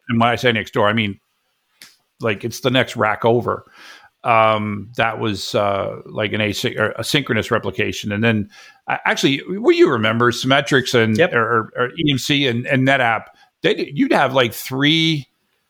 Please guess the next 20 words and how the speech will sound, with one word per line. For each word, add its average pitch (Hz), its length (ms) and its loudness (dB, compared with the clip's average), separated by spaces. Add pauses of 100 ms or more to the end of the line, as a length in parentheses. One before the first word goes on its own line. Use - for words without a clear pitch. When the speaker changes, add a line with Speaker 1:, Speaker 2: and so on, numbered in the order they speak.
(200)
Speaker 1:
you'd 151 160 -2
have, 170 120 2
like, 143 180 0
four 175 720 4 (880)
storage 180 520 2
arrays, 107 480 -2
right? 131 280 2
You'd 127 160 -4
have 147 300 -2
the 147 200 4
Speaker 2:
Oh, 196 60 4
you 160 160 0
can 233 100 0
Speaker 1:
the 208 40 0
Speaker 2:
have 180 100 -2
a 143 60 -2
lot 151 360 4
more. 135 100 -2
Speaker 1:
primary, 175 300 2
Speaker 2:
Yeah. 185 220 0